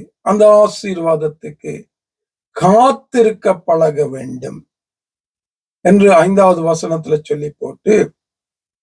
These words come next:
சொல்லுகிறாரு, "காத்திருங்க, அப்பொழுது நான் உங்களுக்கு பரிசுத்த ஆவியை தருவேன்." எட்டாவது வசனம், "பரிசுத்த ஆவி உங்களிடத்தில் வரும்போது நீங்கள் பலனடைந்து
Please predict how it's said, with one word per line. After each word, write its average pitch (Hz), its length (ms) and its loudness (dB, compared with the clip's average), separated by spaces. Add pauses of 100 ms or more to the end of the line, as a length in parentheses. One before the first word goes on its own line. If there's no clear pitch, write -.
(560)
சொல்லுகிறாரு, 180 640 4 (1700)
"காத்திருங்க, 160 640 0 (880)
அப்பொழுது 220 500 2
நான் 196 280 2
உங்களுக்கு 165 360 -8
பரிசுத்த 165 500 -8
ஆவியை 151 320 0
தருவேன்." 143 400 -6
எட்டாவது 151 320 2
வசனம், 135 520 -6 (640)
"பரிசுத்த 226 500 2 (120)
ஆவி 226 200 4
உங்களிடத்தில் 190 580 -4
வரும்போது 156 760 -4
நீங்கள் 220 480 0 (160)
பலனடைந்து 170 840 0